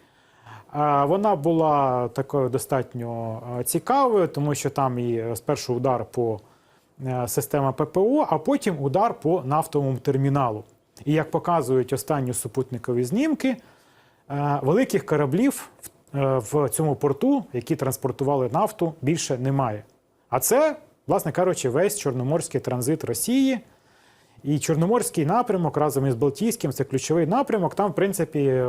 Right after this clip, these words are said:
відповідні міжнародні експерти оцінюють, що це десь приблизно два відсотки світового експорту нафти, а це багато. Тому що, хоча так, два відсотки — це звучить не дуже солідно, але це одразу там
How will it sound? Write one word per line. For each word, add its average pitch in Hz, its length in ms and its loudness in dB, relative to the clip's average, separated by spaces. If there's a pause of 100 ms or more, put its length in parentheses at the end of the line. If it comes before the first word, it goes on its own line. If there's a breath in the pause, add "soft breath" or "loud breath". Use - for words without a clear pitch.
(200)
відповідні 139 600 -2 (420 loud breath)
міжнародні 139 840 0 (160)
експерти 254 460 0
оцінюють, 190 540 0
що - 120 -6
це 185 180 0
десь 151 220 0
приблизно 147 560 0
два 131 200 0
відсотки 151 640 -2
світового 131 720 0
експорту 131 440 -4
нафти, 165 400 0
а 135 80 -2
це 214 120 0
багато. 127 520 -2 (1080)
Тому 139 120 0
що, 139 140 -2
хоча 143 280 0
так, 120 220 -4
два 160 160 2
відсотки — 151 420 -2
це 143 140 0
звучить 135 360 -2
не 175 100 0
дуже 285 220 2
солідно, 220 460 0
але 160 140 2
це 269 120 0
одразу 196 360 2
там 143 240 0